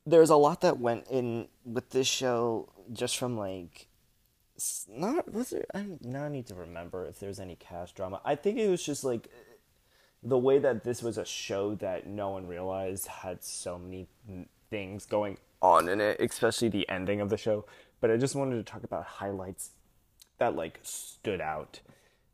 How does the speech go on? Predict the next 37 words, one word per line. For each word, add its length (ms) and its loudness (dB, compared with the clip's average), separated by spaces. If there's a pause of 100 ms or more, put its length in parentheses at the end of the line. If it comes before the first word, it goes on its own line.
(240)
Um, 500 0 (880)
and 480 6
I 140 8
also 300 6
wanna, 280 4
like, 280 2
reference 880 -6 (180)
the 140 0
one 300 0
production 440 -6
that 100 -4
I 100 -2
did. 500 -4
I 160 2
also 320 2
did 440 0
another 280 0
production 420 -4
of 180 -8
Anything 360 -6
Goes, 320 0
I 100 -2
think 500 -4
in 200 -4
the 100 0
summer 580 -4
of 160 -8
twenty 400 -8
fifteen. 1000 -6 (600)
I 100 2
believe, 420 2
I 100 2
might 240 -2
be 80 0
wrong, 240 0
but 100 0
I 140 0